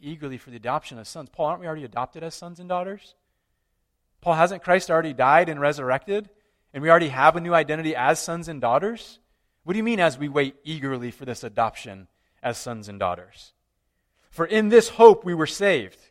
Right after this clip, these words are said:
Now hope that is seen is not hope. For who hopes for what he sees? But if we hope for what we do not see, we wait for it with patience.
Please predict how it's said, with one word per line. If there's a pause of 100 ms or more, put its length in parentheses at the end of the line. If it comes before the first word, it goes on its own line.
(600)
Now
hope
that
is
seen
is
not
hope. (560)
For
who
hopes
for
what
he
sees? (240)
But
if
we
hope
for
what
we
do
not
see, (220)
we
wait
for
it (160)
with
patience.